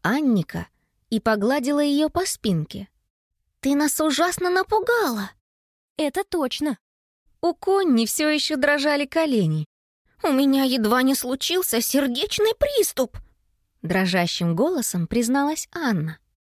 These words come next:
Speaker 1: «Что она здесь делает?» спросила Билли.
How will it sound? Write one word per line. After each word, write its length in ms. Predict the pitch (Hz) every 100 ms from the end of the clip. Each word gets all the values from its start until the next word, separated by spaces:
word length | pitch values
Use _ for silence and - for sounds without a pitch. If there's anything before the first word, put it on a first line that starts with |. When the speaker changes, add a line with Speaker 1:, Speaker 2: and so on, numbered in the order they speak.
| _ _ _ _
Speaker 1:
«Что 260 | - -
она 220 | 539 508 494 480
здесь 440 | 508 571 571 523
делает?» 400 | 320 254 220 - _ _ _
спросила 640 | - - 190 - 180 180
Билли. 460 | 170 175 165 160